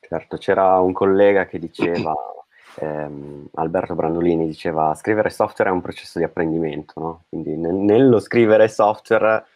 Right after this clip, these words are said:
dobbiamo dare per scontato, accettare che bisogna anche imparare, quindi smontare le cose,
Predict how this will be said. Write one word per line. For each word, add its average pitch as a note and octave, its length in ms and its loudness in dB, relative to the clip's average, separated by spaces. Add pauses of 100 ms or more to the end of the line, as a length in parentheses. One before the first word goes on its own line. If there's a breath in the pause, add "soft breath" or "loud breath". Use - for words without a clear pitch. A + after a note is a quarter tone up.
(120 soft breath)
dobbiamo B2+ 360 0
dare A#2+ 260 4
per G#2+ 140 -10
scontato, G2 580 -2
accettare F#2+ 640 -4
che F#2 340 -8
bisogna E2+ 320 -10
anche E2+ 200 -12
imparare, D#2+ 420 -6
quindi E2 240 -14
smontare E2+ 400 -6
le G#2+ 100 -6
cose, G2 600 -6